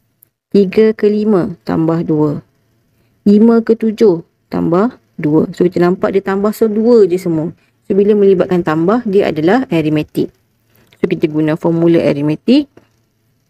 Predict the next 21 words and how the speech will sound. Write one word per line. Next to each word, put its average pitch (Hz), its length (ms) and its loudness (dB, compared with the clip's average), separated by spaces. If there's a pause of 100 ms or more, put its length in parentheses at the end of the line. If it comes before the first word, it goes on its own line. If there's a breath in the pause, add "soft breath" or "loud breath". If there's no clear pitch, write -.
(540)
A 170 300 2
plus 208 500 0 (560)
N 180 220 2
minus 156 340 -2
one 220 400 2 (240)
D. 156 400 -2 (960 soft breath)
A 233 140 4 (100)
tu 285 240 -2
adalah 170 320 0
permulaan 175 760 0 (140)
nombor 180 480 2
untuk 170 320 -4
sequence 180 480 -2
tu. 147 320 -6
So, - 160 -20
permulaan 170 480 0
dia 196 160 2
adalah 175 400 0 (320)
satu. 160 480 -4 (640)
So, - 240 -2
A 175 100 2